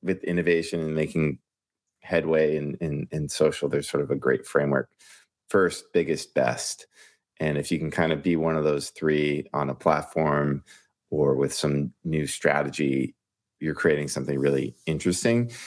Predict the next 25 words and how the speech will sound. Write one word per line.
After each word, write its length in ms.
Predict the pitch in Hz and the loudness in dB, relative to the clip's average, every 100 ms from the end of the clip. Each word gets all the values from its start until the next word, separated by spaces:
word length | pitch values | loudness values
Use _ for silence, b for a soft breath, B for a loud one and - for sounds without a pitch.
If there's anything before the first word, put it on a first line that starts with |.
| B B _ | B B _
And 120 | 80 | -2
I 80 | 78 | 0
think 280 | 76 85 78 | 0 -2 0
they're 400 | 80 80 76 - - - - - _ - 95 | 2 4 2 -2 -16 -20 -20 -20 _ -20 -4
very 420 | 95 92 87 80 | 2 4 4 0
consistently 1080 | - 82 - 80 - - 73 76 71 67 - _ | -6 -8 -2 -4 -2 -4 0 0 0 -4 -10 _
first. 720 | - - 87 - - - - - _ _ _ | -4 2 2 2 -6 -10 -12 -20 _ _ _
And 200 | 78 73 | -4 -2
as 240 | 76 78 | -2 -2
a 20 | 78 | -2
result, 480 | 71 76 78 71 | 0 2 2 0
they 400 | - 71 69 67 - _ _ _ - | 0 0 0 -2 -10 _ _ _ -2
get 140 | 87 | 0
a 60 | 85 | 2
lot 240 | 78 71 | 2 0
of 180 | 69 - | -2 -4
disproportionate 920 | - 90 - 69 - 82 - 76 71 - | -2 0 -2 -2 0 0 0 -2 -2 -2
amount 300 | 73 71 69 | -2 0 0
of 80 | 69 | 0
value 560 | 67 65 71 71 - - | 2 2 2 0 -4 -4
from 380 | - 65 64 64 B B B _ | 0 0 -2 -8 B B B _
various 280 | 73 67 - | 0 0 -4
platforms 800 | - 107 92 - 90 80 76 - | 2 2 2 -2 -4 -4 -6 -6
or 80 | 71 | -6
strategies. 880 | - 78 73 73 80 76 71 - | 0 2 2 0 0 2 2 -2